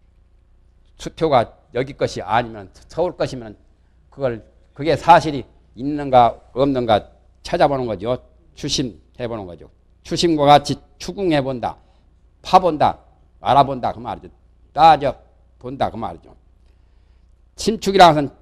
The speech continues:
찾아본다 말이죠. 번역에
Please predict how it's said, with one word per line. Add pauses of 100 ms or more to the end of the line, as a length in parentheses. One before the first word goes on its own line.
(300)
찾아본다
말이죠. (4000)
번역에